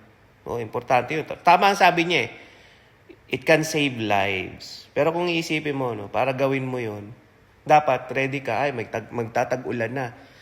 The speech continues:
Ah, alam mo naman sa Pilipinas, ano, ah, pag umulan, eh, malakas. So, yan dapat mga ready tayo sa mga ganyang, ah, bagay. Yung sa side mirror naman,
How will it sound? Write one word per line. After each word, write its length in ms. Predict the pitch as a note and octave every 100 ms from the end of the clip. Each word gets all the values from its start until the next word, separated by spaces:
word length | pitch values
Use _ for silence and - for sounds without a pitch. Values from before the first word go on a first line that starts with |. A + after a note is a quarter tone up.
| - - -
Ah, 240 | F2+ C#2
alam 160 | F#2 A2
mo 60 | B2+
naman 160 | B2+
sa 120 | C3
Pilipinas, 580 | C#3+ C#3 E3+ D#3+ B2 G#2+
ano, 240 | A#2 G#2 B2 - - - -
ah, 180 | - C2+ - - - - - - - - -
pag 140 | A#2 A2 - - -
umulan, 560 | D#3 F3 D#3 B2 C#3 - - _ _ _ _ _ - _ _ _ _ _
eh, 560 | A2 A2+ A2+ A2 G#2+ G#2+ - _ _ _ _ _ _ _ -
malakas. 420 | C#3+ C3 A#2 - - - - _
So, 400 | - A#2+ A#2+ A2+
yan 180 | C3+ F3+
dapat 300 | E3+ E3+ D#3
mga 180 | B2+ A#2+
ready 260 | A#2 G#2+ G#2
tayo 320 | A2 A2+ A2
sa 140 | A2+ A2
mga 200 | G#2+ G2
ganyang, 600 | G2 G#2 G2+ G2 F#2+ F#2 -
ah, 260 | F#2 - -
bagay. 500 | G#2 G#2 A2 B2 G2+ F#2+ - - - -
Yung 240 | C3 C#3+ C#3+
sa 240 | D#3+ D3
side 400 | D3 D#3+ E3 D#3
mirror 380 | D#3+ E3 D#3 D3
naman, 580 | D3 C#3+ A#2+ A2 C3